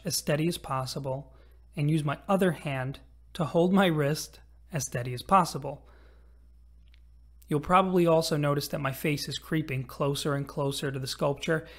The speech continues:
as I prepare to paint the iris color onto the whites of the eyes. I find model painting generally really relaxing, but this part always racks my nerves. I find painting eyes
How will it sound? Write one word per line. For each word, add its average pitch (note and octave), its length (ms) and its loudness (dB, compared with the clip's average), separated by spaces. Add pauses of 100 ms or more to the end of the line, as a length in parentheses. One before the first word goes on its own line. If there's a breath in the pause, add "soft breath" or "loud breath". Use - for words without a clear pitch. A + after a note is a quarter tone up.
(200 loud breath)
as D3 160 2
I D3 80 4
prepare D3 440 0
to C#3 60 -2
paint D3+ 360 -4
the D3+ 140 -4
iris C3+ 640 -2
color D3 420 -2
onto D3 240 -2
the C#3 80 -6
whites C3 320 -2
of C3+ 60 -8
the C3 100 -6
eyes. A#2+ 400 -6 (1120)
I F3+ 60 4
find C4+ 260 6
model E3+ 280 4
painting E3+ 560 -2
generally C#3 680 0 (480)
really F#3+ 380 6
relaxing, D3 640 -2 (1500)
but D#3 200 -4
this C4 120 4
part G3+ 440 4
always F#3 340 6
racks D3 320 0
my C3+ 140 0
nerves. A#2 480 -6 (1200)
I E3+ 140 2
find G#3+ 500 0
painting F#3+ 360 0
eyes D3 540 0